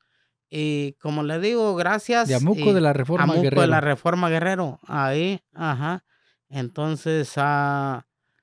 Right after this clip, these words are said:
Speaker 1: pues, como le, le venía comentando, pues, de ahí fue el, el, eh, que partimos para acá. Para acá, para este, ahora sí que, ah, la aventura. Como dijo mi amigo, mi camarada,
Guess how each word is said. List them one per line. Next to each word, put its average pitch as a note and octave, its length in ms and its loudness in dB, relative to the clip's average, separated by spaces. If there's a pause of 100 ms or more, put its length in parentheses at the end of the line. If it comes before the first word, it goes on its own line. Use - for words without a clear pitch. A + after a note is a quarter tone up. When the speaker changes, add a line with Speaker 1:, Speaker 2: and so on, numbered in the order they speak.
(380)
Speaker 1:
pues, F3+ 300 2
como F3+ 240 0
le, F3+ 560 0
le E3 180 2
venía G3+ 320 2
comentando, A3 720 0
pues, D#3+ 460 -2
de D#3 120 0
ahí F#3+ 580 0 (560)
fue F#3+ 380 0
el, E3+ 220 0
el, D#3 340 -2
eh, D#3 360 -2
que D#3+ 120 0
partimos D#3+ 540 -2
para C#3 180 -2
acá. D#3 280 -6 (1000)
Para C#3+ 200 0
acá, E3+ 260 0
para D3 320 2
este, D#3 440 -2
ahora D#3 280 -2
sí D#3+ 220 -6
que, C#3 540 0
ah, C#3 480 -2
la C#3+ 140 -4
aventura. D3+ 600 -2 (920)
Como D3+ 300 -2
dijo E3+ 300 2
mi E3+ 100 0
amigo, G#3 540 0 (400)
mi C#3 120 -8
camarada, E3 720 0